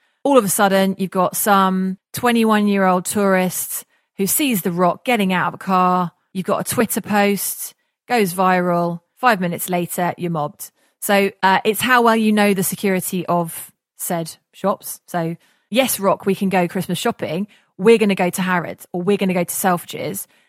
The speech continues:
'cause my mate Derek, head of security there, he's not called Derek,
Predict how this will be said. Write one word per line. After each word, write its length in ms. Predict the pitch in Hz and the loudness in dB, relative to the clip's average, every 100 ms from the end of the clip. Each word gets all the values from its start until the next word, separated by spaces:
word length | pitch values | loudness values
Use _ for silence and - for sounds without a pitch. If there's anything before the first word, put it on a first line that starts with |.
| _ | _
'cause 140 | - 196 | -4 2
my 240 | 220 214 | 4 6
mate 280 | 208 185 - | 4 2 0
Derek, 720 | 226 180 156 214 - - _ _ | 0 0 -2 -6 -8 -20 _ _
head 180 | _ 190 | _ -4
of 80 | 175 | -2
security 540 | - - 185 175 - | -6 -4 -2 -2 -4
there, 380 | 165 151 180 226 - | -8 -4 -4 -6 -10
he's 100 | _ | _
not 140 | 175 | -16
called 160 | 196 180 | -14 -12
Derek, 280 | - 165 | -10 -10